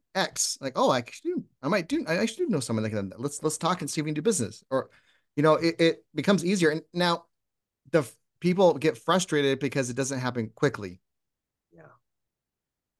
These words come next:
Speaker 1: It, it can. And, and there's people that I know that just, like, just exploded, uh, m-, ten times faster than me in,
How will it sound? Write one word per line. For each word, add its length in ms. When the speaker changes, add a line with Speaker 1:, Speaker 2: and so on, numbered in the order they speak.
Speaker 1:
It, 240
it 200
can. 640
And, 200
and 160
there's 120
people 340
that 120
I 80
know 140
that 120
just, 140
like, 240
just 180
exploded, 720
uh, 240
m-, 180
ten 220
times 260
faster 400
than 220
me 240
in, 200